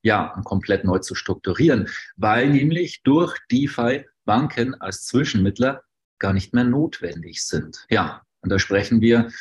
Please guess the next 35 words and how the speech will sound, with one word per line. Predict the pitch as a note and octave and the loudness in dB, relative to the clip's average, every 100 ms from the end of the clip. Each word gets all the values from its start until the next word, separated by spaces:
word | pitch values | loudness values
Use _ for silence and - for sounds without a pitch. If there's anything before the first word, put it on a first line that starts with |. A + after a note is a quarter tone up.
| - | -8
über | G2+ | -4
eine | F2+ G2+ | -2 0
der | G2 | -2
größten | G2 A2+ A#2+ - | 2 0 0 -6
Industrien | - G2+ G2 - G#2 A#2+ | -4 -2 -2 -4 0 2
auf | A#2 - | 0 -4
diesem | A2 G#2+ | -6 -6
Planeten. | - E2+ F#2 A2 E3 E3+ - - - - | -6 -4 0 0 2 0 -2 -18 -18 -2
Ja, | C3+ C3 F#2+ - | 2 4 2 -2
und | A2 | -2
ich | G#2 | 2
glaube | A2 D#3+ | 4 4
jetzt | D#3 - | 2 2
auch | C3+ C3+ | 0 4
nicht | A#2 - - | 2 0 0
jeder | B2+ F3 | 2 4
da | D3 | 4
draußen | B2 G2 A#2+ A2 | 2 0 -2 -2
wird | G#2+ - | -6 -4
so | C3+ | -10
traurig | - G2+ B2 B2 - | -4 0 0 0 -2
sein, | G2+ G#2 | -4 -2
wenn | F#2 | -4
es | F#2+ | -8
vielleicht | - F2+ C#2+ G2 - | -8 -4 -2 -4 -4
Banken | E2 G2 - E2 | -6 -4 -6 -6
in | E2 | -6
dieser | F#2+ - - | -4 -2 -2
Art | F2+ | -4
und | E2+ | -6
Weise | D#2 C#2 F2 F2 | -4 -4 -4 -8
so | - | -8
nicht | E2 D#2+ F#2 | -10 -8 -2
mehr | F#2+ | -2
gibt. | A2+ - | -2 -10